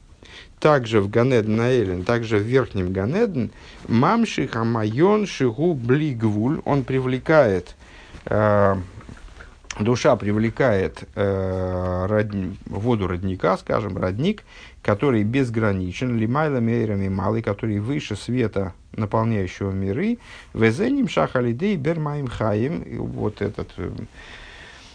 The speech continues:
вода, вот эта вода, вот это привлечение осуществляется благодаря, э, источнику воды живой, айну нишом из Исроэл, шиовду эзамейц, шиовру эзамейц рабедойхик шалиоф рагашми,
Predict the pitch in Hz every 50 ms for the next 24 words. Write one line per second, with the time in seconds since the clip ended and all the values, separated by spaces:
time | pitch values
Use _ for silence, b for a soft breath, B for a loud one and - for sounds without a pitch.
0 | B B B B - - 104 107 117 113 120 120 107 104 101 98 110 107 120 104
1 | 98 92 92 101 107 107 110 101 92 90 90 113 104 95 101 - 101 98 95 104
2 | 120 - - 247 247 233 175 120 117 123 107 - - 139 170 196 202 196 196 -
3 | 147 123 113 110 110 104 101 107 107 110 135 160 175 185 180 170 B B B B
4 | B - - 110 107 107 110 113 - - 143 131 110 113 104 101 107 98 101 104
5 | 107 113 107 101 98 104 104 117 170 208 220 208 165 - - - 127 165 190 190
6 | 175 131 107 - - 135 123 113 101 104 104 - - 151 170 196 196 180 156 -
7 | - 107 135 160 170 160 165 170 170 160 - - - - - - - 127 127 113
8 | 110 113 110 110 104 101 98 98 101 - - - - - - - 117 - 147 156
9 | 143 131 120 117 - - 131 123 110 117 113 123 120 107 104 101 - 107 104 107
10 | 107 110 101 98 92 - - - - 101 98 101 101 101 92 98 - 95 98 95
11 | 95 95 123 156 175 175 - 214 220 220